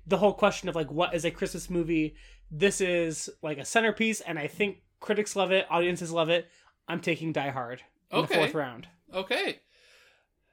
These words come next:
Speaker 2: And if, I don't know, I don't wanna open the can of worms of is it a Christmas movie or not. That debate's been done. I have my
Speaker 1: I think we
Speaker 2: opinion.
Speaker 1: settled that it's,
Speaker 2: I
Speaker 1: it
Speaker 2: say
Speaker 1: is a
Speaker 2: it is a
Speaker 1: Christmas
Speaker 2: Christmas
Speaker 1: movie. Yeah.
Speaker 2: movie.
Speaker 1: I mean, there's, like, a Christmas carol that plays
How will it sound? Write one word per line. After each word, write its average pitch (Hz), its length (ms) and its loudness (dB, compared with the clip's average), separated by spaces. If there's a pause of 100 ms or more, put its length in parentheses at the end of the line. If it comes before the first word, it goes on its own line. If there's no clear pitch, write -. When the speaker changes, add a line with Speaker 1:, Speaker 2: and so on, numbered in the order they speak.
(140)
Speaker 2:
And 196 320 -2
if, - 400 -10 (340)
I 185 80 0
don't 208 120 2
know, 190 60 0
I 185 100 6
don't 214 100 6
wanna 208 140 4
open 196 260 -2
the 175 60 -6
can 175 220 -6
of 165 80 -4
worms 160 340 -2
of 151 120 -6
is 160 200 -4
it 151 100 -2
a 147 60 -4
Christmas 156 400 -10
movie 156 200 -6
or 151 40 -4
not. 147 160 -4
That 170 240 -2
debate's 170 300 -2
been 165 200 -4
done. 165 380 0 (380)
I 170 100 2
have 175 160 2
my 175 160 6
Speaker 1:
I 254 40 10
think 277 200 4
we 330 120 6
Speaker 2:
opinion. 190 120 4
Speaker 1:
settled 262 300 8
that 220 60 6
it's, 202 100 2
Speaker 2:
I 190 80 6
Speaker 1:
it 226 60 6
Speaker 2:
say 247 140 8
Speaker 1:
is - 60 8
a - 40 12
Speaker 2:
it 202 80 6
is 202 160 6
a - 60 4
Speaker 1:
Christmas 214 100 4
Speaker 2:
Christmas 143 300 2
Speaker 1:
movie. 175 100 0
Yeah. 233 180 8
Speaker 2:
movie. 131 120 -2 (120)
Speaker 1:
I 220 80 6
mean, 240 360 4 (100)
there's, 220 300 8
like, 240 100 6
a 190 180 2 (140)
Christmas 233 400 4
carol 202 200 6
that 170 180 0
plays 185 480 6